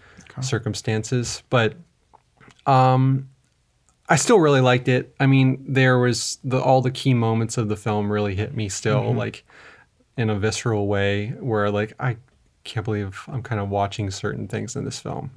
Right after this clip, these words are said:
Speaker 2: It's like,
Speaker 1: Mm-hmm.
Speaker 2: wow, that was really bold.
Speaker 1: Yeah.
Speaker 2: Um, I'm not sure how I felt about the additional f-, things. Like, there were some things I noticed that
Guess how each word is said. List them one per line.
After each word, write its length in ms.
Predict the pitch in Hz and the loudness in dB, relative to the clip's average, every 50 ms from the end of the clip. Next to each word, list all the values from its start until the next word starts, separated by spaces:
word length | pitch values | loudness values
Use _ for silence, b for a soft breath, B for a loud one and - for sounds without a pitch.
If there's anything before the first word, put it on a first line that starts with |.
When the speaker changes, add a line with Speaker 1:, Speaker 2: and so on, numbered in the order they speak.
| 220 | -8
Speaker 2:
It's 160 | 143 - - - | -8 -6 -4 -4
like, 120 | - 123 | -4 -4
Speaker 1:
Mm-hmm. 100 | 123 117 | -2 -2
Speaker 2:
wow, 160 | 117 110 113 | -2 -2 -2
that 140 | - - 120 | -2 -4 -6
was 120 | 131 113 117 | -6 -6 -4
really 200 | 113 110 107 110 | -4 -4 -4 -4
bold. 360 | 107 113 107 104 - - - _ B B B B B | -4 -4 -4 -4 -6 -8 -12 _ B B B B B
Speaker 1:
Yeah. 140 | B B 131 B B - | B B -12 B B -6
Speaker 2:
Um, 520 | - 120 117 113 113 113 110 110 117 113 - b b b b b b b b b b b b b b b b _ _ _ _ _ _ _ _ _ _ _ _ - | -4 -2 0 0 0 0 0 -2 -4 -6 -8 b b b b b b b b b b b b b b b b _ _ _ _ _ _ _ _ _ _ _ _ 0
I'm 480 | - 110 120 135 135 139 139 135 135 139 | 2 4 4 6 4 4 4 4 4 4
not 200 | 147 151 - - | 4 2 0 -2
sure 360 | - - - 185 202 196 151 | -4 0 2 2 2 4 4
how 180 | 131 131 120 | 4 4 4
I 100 | 120 117 | 4 2
felt 300 | 110 - - 117 113 - | 0 0 -2 -2 0 0
about 400 | 131 117 120 110 107 107 131 - _ - | -2 0 0 0 0 0 -2 -6 _ -12
the 180 | 120 113 113 113 | -8 -4 -4 -4
additional 520 | 104 98 117 110 - - 117 110 110 107 | -2 -2 -2 -2 -2 -2 -2 -2 -4 -4
f-, 540 | 101 - - - - - - - - - - - | -6 -8 -16 -18 -18 -18 -20 -20 -20 -16 -6 -2
things. 500 | 131 123 120 120 117 113 - - - 147 - _ | 0 0 2 0 0 -2 -4 -8 -12 -14 -10 _
Like, 180 | - 131 131 135 | -2 -2 0 2
there 100 | 147 147 | 2 2
were 60 | 143 | 2
some 260 | 139 - - 165 165 | 2 2 2 2 2
things 220 | 147 175 170 160 143 | 2 0 0 0 2
I 100 | 147 143 | 2 2
noticed 800 | 139 131 131 135 135 135 - - - - - - - _ _ - | 2 2 2 2 0 0 -4 -6 -8 -10 -12 -12 -14 _ _ 0
that 400 | 120 113 110 110 110 - - | 2 4 4 2 2 0 -4